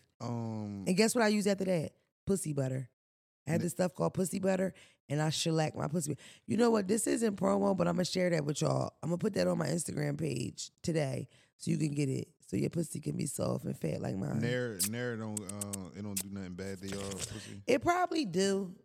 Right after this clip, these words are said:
Speaker 1: I'm not gonna say I never got a chemical burn, but I only got one. But I was probably moving too slow.
Speaker 2: Okay.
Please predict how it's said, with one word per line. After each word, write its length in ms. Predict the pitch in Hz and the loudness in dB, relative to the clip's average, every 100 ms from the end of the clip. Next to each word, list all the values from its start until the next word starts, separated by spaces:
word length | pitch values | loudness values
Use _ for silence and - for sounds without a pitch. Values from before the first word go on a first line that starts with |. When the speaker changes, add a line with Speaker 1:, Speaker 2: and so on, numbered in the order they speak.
| _ - | _ -2
Speaker 1:
I'm 140 | 226 | 2
not 180 | 269 269 | 2 2
gonna 100 | 240 | 0
say 140 | 214 208 | 0 2
I 60 | |
never 260 | 190 180 185 | 2 2 2
got 140 | 180 | 2
a 60 | 180 | 0
chemical 320 | 196 180 180 | 0 0 0
burn, 260 | 175 170 170 | 0 0 2
but 100 | 170 | 2
I 40 | |
only 160 | 151 156 | 2 0
got 180 | 147 143 | -2 -2
one. 320 | - - - _ _ _ _ _ _ _ _ _ - | -4 -6 -10 _ _ _ _ _ _ _ _ _ -6
But 100 | 160 | 0
I 60 | 175 | 0
was 140 | 160 | 0
probably 180 | 175 160 | 0 0
moving 260 | 165 160 143 | 0 0 -2
too 120 | 131 | -6
slow. 340 | - 117 113 147 143 _ _ _ _ | -6 -6 -6 -10 -16 _ _ _ _
Speaker 2:
Okay. 340 | - _ - | -20 _ -20